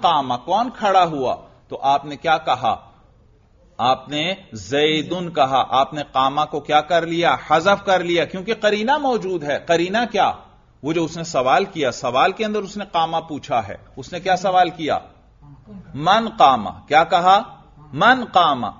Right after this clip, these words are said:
तो उसने सवाल ही क़ियाम के बारे में किया है, तो जवाब में क़ियाम को जिक्र करने की जरूरत नहीं है।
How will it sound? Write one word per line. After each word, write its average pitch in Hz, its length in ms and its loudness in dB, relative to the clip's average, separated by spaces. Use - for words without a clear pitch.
तो 175 80 -6
उसने 202 220 -6
सवाल 196 440 6
ही 269 120 -4
क़ियाम 240 380 2
के 233 140 -2
बारे 208 240 4
में 202 160 -6
किया 190 280 0
है, 170 160 2
तो 143 120 -8
जवाब 143 380 2
में 123 140 -10
क़ियाम 143 320 -2
को 147 140 -8
जिक्र 127 320 -8
करने 131 320 -4
की 131 160 -10
जरूरत 120 680 0
नहीं 139 240 -4
है। 82 140 -14